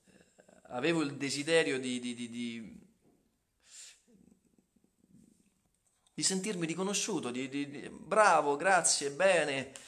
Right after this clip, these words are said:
di sentire. Poi se capisci bene come funziona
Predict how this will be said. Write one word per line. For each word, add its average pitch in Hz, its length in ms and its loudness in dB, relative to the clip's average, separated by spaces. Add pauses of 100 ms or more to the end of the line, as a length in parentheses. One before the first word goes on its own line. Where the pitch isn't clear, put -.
(220)
di 151 240 -8
sentire. 151 1160 2
Poi 220 380 2
se - 760 -6
capisci 190 480 0
bene 165 240 0
come 147 160 -4
funziona 160 720 2